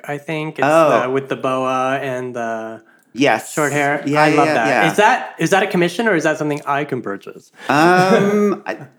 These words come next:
Speaker 2: probably could purchase. Yeah, I mean, I, yeah, um, yeah, I think a lot of the stuff, it's really just, you know,
Speaker 1: Mm-hmm.
Speaker 2: people reach out to me and I can, if I still
Speaker 1: Yeah,
Speaker 2: have this
Speaker 1: I, I'm
Speaker 2: piece.
Speaker 1: a bi-,
Speaker 2: <laughs>
Speaker 1: I'm a big fan of the erotica era, the
Speaker 2: Yeah.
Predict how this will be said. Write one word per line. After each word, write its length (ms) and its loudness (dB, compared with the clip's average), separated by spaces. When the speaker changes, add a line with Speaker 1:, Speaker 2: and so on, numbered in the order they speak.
Speaker 2:
probably 220 -2
could 160 -6
purchase. 360 -2
Yeah, 220 4
I 60 4
mean, 180 4
I, 160 -2
yeah, 680 4
um, 540 -2
yeah, 220 0
I 60 0
think 200 2
a 40 0
lot 200 0
of 60 -2
the 60 -8
stuff, 320 -2
it's 340 -4
really 240 0
just, 580 -8
you 80 0
know, 260 0
Speaker 1:
Mm-hmm. 100 -10
Speaker 2:
people 200 -8
reach 120 -8
out 160 -4
to 100 -8
me 60 -4
and 80 -6
I 80 -6
can, 480 -8
if 100 -14
I 120 -8
still 200 -8
Speaker 1:
Yeah, 220 0
Speaker 2:
have 20 -8
this 80 -2
Speaker 1:
I, 340 0
I'm 80 0
Speaker 2:
piece. 320 2
Speaker 1:
a 40 4
bi-, 140 2
Speaker 2:
<laughs> 80 2
Speaker 1:
I'm 160 4
a 40 2
big 140 2
fan 280 2
of 100 0
the 100 4
erotica 400 2
era, 380 2
the 80 4
Speaker 2:
Yeah. 160 4